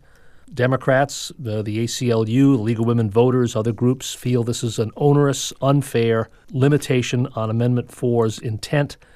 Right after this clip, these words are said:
and it's going to create two classes of people, those who can afford to pay their fees and fines and those who can't, and it's gonna result in s-, a lot of people not voting. And, and it, it, it comes down to this fundamental question of what did voters intend? And we really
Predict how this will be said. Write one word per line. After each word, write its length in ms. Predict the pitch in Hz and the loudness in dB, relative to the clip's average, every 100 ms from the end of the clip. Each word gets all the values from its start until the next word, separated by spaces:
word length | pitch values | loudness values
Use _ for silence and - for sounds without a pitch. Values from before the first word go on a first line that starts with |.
| - - - - | -20 -20 -20 -8
and 220 | 113 110 | -2 -2
it's 140 | 104 | -2
going 200 | - 127 | 0 2
to 80 | 117 | 2
create 360 | - 123 117 - | 0 0 0 -2
two 240 | - 180 | 0 0
classes 540 | - 151 131 123 120 117 | 2 2 2 0 -2 -4
of 120 | - | -4
people, 300 | 147 135 127 | -4 -2 0
those 260 | 117 120 | 0 0
who 80 | 127 | -2
can 140 | 123 110 | -4 -6
afford 380 | - 135 123 | -4 -2 -2
to 60 | 98 | -2
pay 220 | - 135 | -2 0
their 160 | 120 110 | 0 -4
fees 340 | - 123 110 | -4 -6 -4
and 120 | 110 | -6
fines 400 | - 113 113 110 | -4 -4 -2 -4
and 100 | 110 | -4
those 180 | 110 104 | -2 -4
who 60 | - | -6
can't, 380 | - 151 143 - - - - - - - | -8 -4 -4 -6 -14 -20 -20 -20 -20 -8
and 100 | 120 | -4
it's 100 | 110 | -2
gonna 180 | - 120 | 2 2
result 340 | 113 117 117 110 | 2 4 2 0
in 60 | |
s-, 120 | 107 - | -8 -10
a 80 | - | -4
lot 180 | 117 117 | 0 0
of 80 | 113 | 0
people 340 | 120 113 107 - | -4 -4 -6 -8
not 340 | 139 120 117 - | -4 -2 -2 -2
voting. 340 | 131 117 95 | 0 2 0
And, 100 | 101 | -6
and 160 | 127 120 | -6 -8
it, 220 | 123 120 | -8 -6
it, 360 | 135 135 147 - | -4 -4 -6 -10
it 180 | 139 | -8
comes 200 | - 131 | -4 -2
down 260 | 117 160 170 | 2 4 4
to 60 | 127 | 2
this 180 | 120 | 0
fundamental 480 | - 156 147 139 127 | 0 0 2 2 0
question 400 | 123 147 139 127 | 0 0 0 -2
of 180 | 117 101 - - - - - | -4 -6 -16 -20 -20 -20 -8
what 280 | 120 170 - - - - | 0 0 -2 -20 -10 -4
did 180 | 127 | -2
voters 480 | 113 139 147 139 131 | 0 2 4 4 0
intend? 540 | 120 113 - 180 104 90 | -2 -4 0 0 0 -2
And 60 | |
we 60 | 110 | -2
really 300 | 143 160 | 0 0